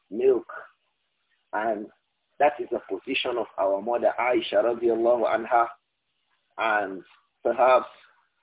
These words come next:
her sister Asma bint Abi Bakr Siddiq. Because if a boy was brought to our mother Aisha, she used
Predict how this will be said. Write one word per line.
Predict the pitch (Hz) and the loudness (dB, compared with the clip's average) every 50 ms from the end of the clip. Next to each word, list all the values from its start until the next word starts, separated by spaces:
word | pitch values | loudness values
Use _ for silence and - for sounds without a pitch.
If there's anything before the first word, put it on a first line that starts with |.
| _ _ _ _ _ _ _ _ _ - | _ _ _ _ _ _ _ _ _ -8
her | 95 95 92 - - - | -6 -6 -6 -6 -6 -8
sister | 143 - - _ - 104 107 - - | -8 -8 -4 _ 2 2 2 2 0
Asma | 107 - - - 117 123 131 127 127 120 117 | -4 -6 -6 -6 0 4 4 4 4 4 0
bint | 117 117 113 - - 101 101 - | 0 -4 -4 -6 -8 -8 -6 -4
Abi | - 101 98 101 101 | -2 -2 -2 -2 -2
Bakr | 110 120 - - - 101 - _ _ _ - | -4 -4 -6 -6 -16 -20 -20 _ _ _ -20
Siddiq. | - - - 101 98 - _ _ - _ _ _ _ _ _ _ _ _ _ _ _ _ _ _ _ _ _ _ - | -18 -14 -10 -10 -10 -10 _ _ -20 _ _ _ _ _ _ _ _ _ _ _ _ _ _ _ _ _ _ _ -4
Because | 117 113 - - 156 160 160 - - - _ _ _ _ _ _ _ _ _ _ _ _ _ _ _ _ _ - - - | -4 -2 2 4 6 6 6 4 -2 -16 _ _ _ _ _ _ _ _ _ _ _ _ _ _ _ _ _ -20 -12 -8
if | - 101 - - | -6 -6 -2 0
a | 147 135 117 | 2 2 4
boy | 127 139 147 143 143 135 | 4 6 6 8 8 8
was | 131 120 110 104 - - | 6 6 4 0 -2 0
brought | 123 131 131 127 - - - | 2 2 2 2 -2 -10 -6
to | - 107 - | -4 -2 2
our | 95 104 98 | 2 2 2
mother | 101 120 120 120 113 107 - - | 2 0 -2 0 0 0 0 0
Aisha, | 113 120 120 117 - - - 104 - _ _ _ _ _ _ _ _ _ - - - | -2 -4 -4 -4 -4 -6 -8 -10 -14 _ _ _ _ _ _ _ _ _ -18 -14 -10
she | 120 | -8
used | 117 113 143 185 202 - | -6 -2 -2 -2 -4 -4